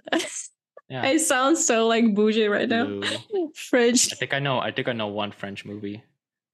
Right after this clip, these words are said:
Speaker 1: What
Speaker 2: Blue.
Speaker 1: is it?
Speaker 2: Is it, I think it's called Blue.
Speaker 1: Blue?
Speaker 2: Yeah.
Speaker 1: There's, like, there's, there's a movie dir-, uh, there's a series of movies directed by Krzysztof Kieslowski, Kieslowski,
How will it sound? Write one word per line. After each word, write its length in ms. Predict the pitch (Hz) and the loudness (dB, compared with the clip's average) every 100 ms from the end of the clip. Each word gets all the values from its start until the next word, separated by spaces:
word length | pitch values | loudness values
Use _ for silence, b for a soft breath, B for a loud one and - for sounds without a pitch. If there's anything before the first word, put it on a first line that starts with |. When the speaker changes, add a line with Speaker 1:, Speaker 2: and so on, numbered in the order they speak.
| - | -20
Speaker 1:
What 420 | 392 - 180 180 | -8 0 2 4
Speaker 2:
Blue. 60 | 180 | 2
Speaker 1:
is 140 | 180 | 2
it? 160 | 175 - 220 _ _ _ _ _ - | 0 -2 -6 _ _ _ _ _ -20
Speaker 2:
Is 120 | 104 | -12
it, 100 | 98 - _ | -12 -14 _
I 60 | - | -14
think 120 | 110 | -10
it's 80 | 120 | -8
called 240 | - 113 98 | -6 -6 -4
Blue. 280 | 107 139 - _ _ _ _ | -6 -6 -10 _ _ _ _
Speaker 1:
Blue? 580 | 202 175 165 165 202 - - _ _ _ _ _ _ _ - | -6 0 2 4 2 -2 -12 _ _ _ _ _ _ _ -4
Speaker 2:
Yeah. 80 | |
Speaker 1:
There's, 300 | 214 233 262 277 | 0 2 2 0
like, 300 | 269 269 - _ - | 0 -4 -14 _ -2
there's, 420 | 202 233 247 - - | 2 2 2 -2 -2
there's 360 | 196 196 220 233 | 0 2 2 4
a 40 | |
movie 320 | 208 190 196 | 4 4 2
dir-, 260 | 190 185 - | 0 -4 -2
uh, 160 | 190 | -2
there's 300 | 180 202 214 | 0 0 0
a 40 | 226 | -2
series 540 | - 196 190 185 185 | -2 0 2 0 0
of 100 | 180 | 0
movies 340 | 175 160 170 - | 0 0 -2 -2
directed 440 | 160 160 180 180 | -2 -2 -4 -4
by 160 | - - | -4 -6
Krzysztof 680 | - 220 240 - 277 269 | -2 -2 0 0 -2 -2
Kieslowski, 1080 | - 226 - 202 196 196 - - - - 220 | 0 0 0 0 0 -4 -10 -10 -8 -2 -2
Kieslowski, 760 | 208 - 196 214 - - - | -2 -2 -2 0 -2 -4 -2